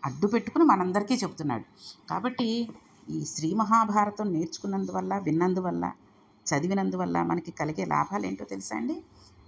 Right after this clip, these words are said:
ఎలా ఉండకూడదు, ఎలా ఉండాలి, ఏ రకంగా ప్రవర్తిస్తే ఎవరి మన్నన పొందుతాము, దైవభక్తి ఎంతవరకు ఉండాలి,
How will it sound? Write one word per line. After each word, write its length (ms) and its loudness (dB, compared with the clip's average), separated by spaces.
ఎలా 220 2
ఉండకూడదు, 640 0
ఎలా 280 2
ఉండాలి, 560 2
ఏ 140 6
రకంగా 340 4
ప్రవర్తిస్తే 680 0
ఎవరి 400 2
మన్నన 300 8
పొందుతాము, 680 4
దైవభక్తి 720 0
ఎంతవరకు 480 2
ఉండాలి, 500 2